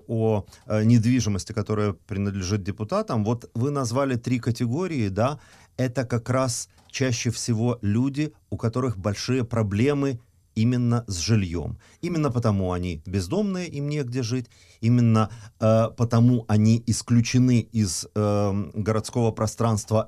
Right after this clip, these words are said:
переселенцы, потому что у них те же проблемы, они с трудом себе, господи, прости, какую-то собачью будку с-, снимают на к-, на окраине города. М, вот, э, исследовали ли вы отдельно этот аспект?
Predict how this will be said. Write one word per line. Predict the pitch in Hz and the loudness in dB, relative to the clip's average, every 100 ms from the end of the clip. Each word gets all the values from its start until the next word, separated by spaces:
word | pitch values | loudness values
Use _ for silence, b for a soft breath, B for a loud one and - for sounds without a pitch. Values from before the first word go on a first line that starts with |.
| - | 0
переселенцы, | 131 120 120 123 113 95 - | 4 4 4 4 4 2 -4
потому | 87 87 | -10 -10
что | - 90 | -6 -6
у | |
них | 90 - | -6 -4
те | - 120 | 2 2
же | 101 | 2
проблемы, | 80 104 113 208 180 113 B B | 0 0 0 0 0 -4 B B
они | 110 123 120 B | 4 4 2 B
с | - - | -12 -2
трудом | 135 127 135 107 | 2 4 2 2
себе, | - 101 110 - | 0 0 -2 0
господи, | 120 117 107 101 | -2 0 -2 0
прости, | 107 - 120 | -2 -2 -2
какую-то | 113 107 | -2 -2
собачью | 104 117 117 110 117 | 2 2 2 2 2
будку | 104 117 - 107 - | 4 0 0 -4 -2
с-, | - - | -8 -8
снимают | - - 123 113 110 104 92 | -8 0 4 4 4 2 0
на | 104 | -4
к-, | 98 | -4
на | 107 110 110 | -2 0 0
окраине | - 104 98 95 101 | 0 0 0 -2 0
города. | 175 214 175 175 B B B B B | 0 0 -2 -8 B B B B B
М, | 123 120 120 | 0 2 0
вот, | - 117 123 - - | -2 -2 -2 -6 -2
э, | 120 123 123 127 123 - - - _ _ | 0 2 2 0 -2 -8 -20 -20 _ _
исследовали | 123 - 151 190 170 165 156 | -4 -2 0 0 -2 -2 0
ли | 139 | 0
вы | 135 170 - | 0 -2 0
отдельно | 117 90 135 135 | 0 2 2 4
этот | 120 110 98 | 2 0 -2
аспект? | 92 - 82 - - | -4 -8 -10 -12 -18